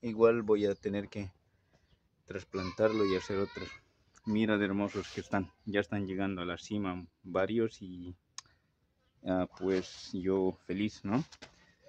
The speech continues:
Ah, esta, una... Peruvian Orange, ya llegó, ya llegó a la cima. Este mis retorno yo creo que ya va... Ya voy a podarlo.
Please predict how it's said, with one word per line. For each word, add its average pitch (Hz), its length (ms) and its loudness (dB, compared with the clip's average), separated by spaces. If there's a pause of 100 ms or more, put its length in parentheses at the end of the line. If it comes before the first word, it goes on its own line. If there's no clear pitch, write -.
(400)
Ah, 92 440 0
esta, 95 440 0
una... 98 680 0 (1160)
Peruvian 101 420 0
Orange, 110 480 0 (100)
ya 95 140 0
llegó, 95 380 -4
ya 98 180 0
llegó 92 240 -2
a 90 40 0
la 87 100 -2
cima. 127 400 2 (720)
Este 143 300 2
mis 131 180 6
retorno 110 380 2
yo 101 180 2
creo 101 180 2
que 92 200 -6
ya 92 120 4
va... 80 380 -4 (1200)
Ya 110 200 -2
voy 98 240 -2
a 92 60 0
podarlo. 92 640 0